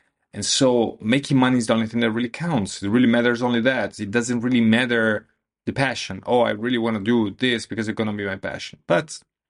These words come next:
what if I take a job that I hate, but someone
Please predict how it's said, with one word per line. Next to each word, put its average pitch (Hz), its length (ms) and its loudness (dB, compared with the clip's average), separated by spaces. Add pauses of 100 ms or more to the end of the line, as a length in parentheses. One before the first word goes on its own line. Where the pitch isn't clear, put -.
(220)
what 202 140 8
if 220 80 2
I 220 80 4
take - 720 -2 (180)
a 117 40 -8
job 160 300 2
that 160 80 0
I 123 60 -2
hate, - 640 -2 (720)
but - 120 -10
someone 160 760 2